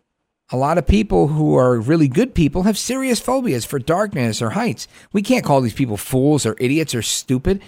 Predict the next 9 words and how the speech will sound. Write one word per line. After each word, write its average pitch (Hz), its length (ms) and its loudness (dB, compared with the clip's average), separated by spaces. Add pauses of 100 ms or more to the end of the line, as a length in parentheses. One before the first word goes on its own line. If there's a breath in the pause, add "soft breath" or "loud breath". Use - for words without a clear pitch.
(180 loud breath)
It 175 120 0
has 180 200 0
nothing 202 460 0
to 170 120 -2
do 123 160 0
with 113 140 -2
their 117 240 -6
intellectual 120 760 -2
capacity. 113 680 -2